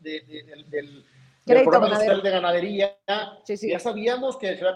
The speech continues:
Speaker 1: se había robado, este, que, que un libro. Ya sabíamos que el hecho de lo que hizo, eh, eh, en aquella gira que a-, a-, agredió a una mujer. O sea,
Speaker 2: Sí.
Speaker 1: no, perdóneme, pero nadie nos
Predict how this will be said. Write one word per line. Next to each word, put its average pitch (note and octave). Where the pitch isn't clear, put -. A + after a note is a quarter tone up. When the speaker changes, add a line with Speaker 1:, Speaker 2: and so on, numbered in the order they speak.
Speaker 1:
se F#3+
había E3+
robado, G3+
este, D3+
que, D#3+
que F#3
un D#3
libro. G#3
Ya G3
sabíamos A#3+
que G3
el F#3+
hecho G3
de G#3
lo -
que F3
hizo, F#3
eh, D3
eh, D3
en D#3+
aquella F#3
gira F3
que C#3+
a-, C#3
a-, -
agredió C#3+
a -
una F#3+
mujer. F#3+
O -
sea, F#3+
Speaker 2:
Sí. -
Speaker 1:
no, -
perdóneme, F3+
pero D3+
nadie B3
nos D3+